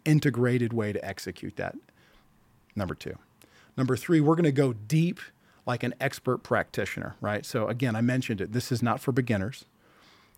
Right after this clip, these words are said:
Number four, we're gonna absolutely focus on innovation, but we're going to call bullshit on buzz and hype. So it's innovation that you can execute and move the needle with.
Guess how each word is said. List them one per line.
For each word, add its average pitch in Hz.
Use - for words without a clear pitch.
Number 113
four, 120
we're 143
gonna 135
absolutely 147
focus 135
on 123
innovation, 120
but -
we're 139
going 147
to -
call 135
bullshit 135
on 101
buzz 113
and 98
hype. -
So -
it's -
innovation 170
that 107
you 139
can 113
execute 170
and 113
move 156
the 139
needle 139
with. 95